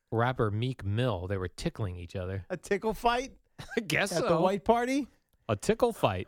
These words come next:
Speaker 2: Harden and Meek Mill mixing it up, huh?
Speaker 1: Tickling each other.
Speaker 2: I'm gonna have to take a look at that.
Speaker 1: Yeah.
Speaker 2: <laughs>
Speaker 1: People don't know what's going on with that.
Speaker 2: That
Speaker 1: That is
Speaker 2: sounds a
Speaker 1: a,
Speaker 2: little
Speaker 1: uh,
Speaker 2: odd.
Speaker 1: tickling is a fetish.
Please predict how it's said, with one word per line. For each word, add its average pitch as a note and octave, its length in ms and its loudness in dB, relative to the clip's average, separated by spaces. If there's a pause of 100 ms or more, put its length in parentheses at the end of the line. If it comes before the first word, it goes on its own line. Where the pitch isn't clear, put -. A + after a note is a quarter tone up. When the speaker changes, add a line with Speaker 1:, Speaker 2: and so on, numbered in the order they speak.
Speaker 2:
Harden F3+ 320 0
and F#3 140 0
Meek G3 240 -2
Mill D3 160 2
mixing C3+ 380 0
it D3+ 100 2
up, B2+ 200 0
huh? C3 200 2 (160)
Speaker 1:
Tickling A#2 400 2
each F#2 180 -6
other. F2+ 240 0
Speaker 2:
I'm D3 140 2
gonna D#3+ 120 2
have B2+ 100 -6
to - 80 -20
take C3 160 -4
a A2+ 40 -8
look A2 200 -6
at - 100 -14
that. G#2+ 260 -4
Speaker 1:
Yeah. B2 300 0 (400)
Speaker 2:
<laughs> - 80 2 (720)
Speaker 1:
People G#3 200 4
don't F#3 100 2
know E3+ 80 2
what's D#3+ 200 2
going D3+ 280 2
on E3+ 200 0
with G2+ 140 -4
that. F#2+ 240 -6 (480)
Speaker 2:
That F#3 120 6
Speaker 1:
That F3 120 4
is A3 60 6
Speaker 2:
sounds A#3 240 4
a - 40 4
Speaker 1:
a, - 20 2
Speaker 2:
little A#2 180 2
Speaker 1:
uh, A2 60 2
Speaker 2:
odd. G#2+ 360 0 (500)
Speaker 1:
tickling F#3 460 4
is F3+ 180 0
a A#2+ 60 0
fetish. - 760 -6